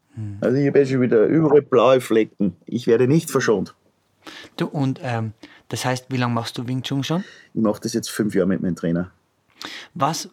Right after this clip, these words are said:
Speaker 1: wa-, was gibt dir Wing Chun? Wie, wie spielt es in das Gesamtkunstwerk Power of Stella mit ein?
Speaker 2: Ähm, indem's sowas völlig anderes ist, ja.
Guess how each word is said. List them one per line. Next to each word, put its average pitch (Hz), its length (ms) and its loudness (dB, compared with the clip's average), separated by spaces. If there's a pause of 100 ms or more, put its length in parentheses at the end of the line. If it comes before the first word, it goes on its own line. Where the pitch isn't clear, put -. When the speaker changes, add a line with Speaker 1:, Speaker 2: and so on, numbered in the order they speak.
Speaker 1:
wa-, 156 220 -8
was 165 240 -8
gibt - 220 -4
dir 131 140 -2
Wing 120 180 -6
Chun? 110 380 -8
Wie, 160 320 -4 (840)
wie 160 160 -2
spielt - 360 -4
es 180 120 -4
in 147 80 -2
das 135 140 -6
Gesamtkunstwerk 143 1040 -4
Power 123 160 -2
of 127 120 -8
Stella 135 260 -2
mit 131 220 0
ein? 107 280 -6 (320)
Speaker 2:
Ähm, 160 480 6 (300)
indem's 156 520 2
sowas 214 580 0
völlig - 640 2
anderes 139 500 2
ist, - 220 -6
ja. 107 260 2